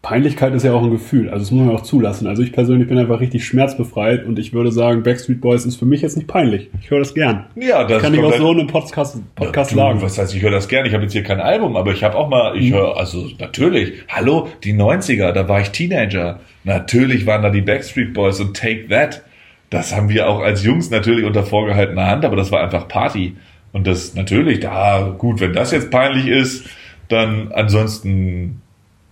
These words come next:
Speaker 2: peinliche Songs. Weiß nicht, ich hab,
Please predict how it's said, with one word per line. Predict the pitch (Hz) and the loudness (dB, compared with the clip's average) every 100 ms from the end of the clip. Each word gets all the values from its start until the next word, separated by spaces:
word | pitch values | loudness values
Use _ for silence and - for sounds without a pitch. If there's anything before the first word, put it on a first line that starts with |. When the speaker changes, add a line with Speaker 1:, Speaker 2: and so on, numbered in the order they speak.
| _ _ | _ _
Speaker 2:
peinliche | - 87 101 101 | -8 -2 0 2
Songs. | 101 98 95 98 98 - - _ _ _ _ _ _ _ _ _ - | 0 2 2 0 -2 -12 -20 _ _ _ _ _ _ _ _ _ -8
Weiß | 101 113 | -2 0
nicht, | 120 | 2
ich | 98 | 2
hab, | 120 | 2